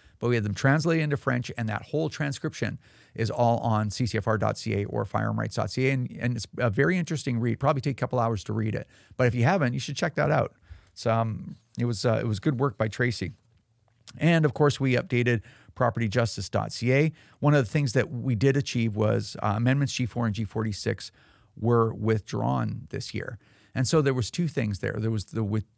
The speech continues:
withdrawing of the, of the, uh, the amendments, and it was also getting the government to admit that they lied, that they were banning a bunch of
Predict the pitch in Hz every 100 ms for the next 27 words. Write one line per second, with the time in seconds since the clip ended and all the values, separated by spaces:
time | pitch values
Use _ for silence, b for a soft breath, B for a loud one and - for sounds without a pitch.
0 | - 120 104 131 147 165 135 117 - 113
1 | 107 117 110 113 110 107 101 107 113 117
2 | 123 117 123 - - _ _ _ _ _
3 | _ - 131 127 117 - 127 120 117 -
4 | - 123 - 117 110 101 b b 110 127
5 | 143 123 113 120 113 - 107 113 110 110
6 | 113 117 117 - 131 123 107 117 107 113
7 | 104 110 110 110 104 104 101 98 95